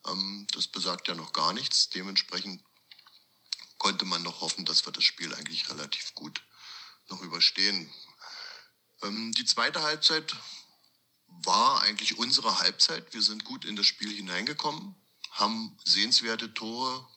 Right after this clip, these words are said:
geholt. Thomas Spillicke hat wieder geglänzt von seiner Außenposition. Ähm, dementsprechend konnten wir uns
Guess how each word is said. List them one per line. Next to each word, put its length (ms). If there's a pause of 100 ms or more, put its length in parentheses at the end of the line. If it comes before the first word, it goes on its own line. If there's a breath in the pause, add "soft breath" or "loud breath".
(120)
geholt. 540 (240)
Thomas 260
Spillicke 460
hat 200
wieder 200
geglänzt 440
von 140
seiner 240
Außenposition. 1400 (1300 loud breath)
Ähm, 580
dementsprechend 600
konnten 300
wir 80
uns 260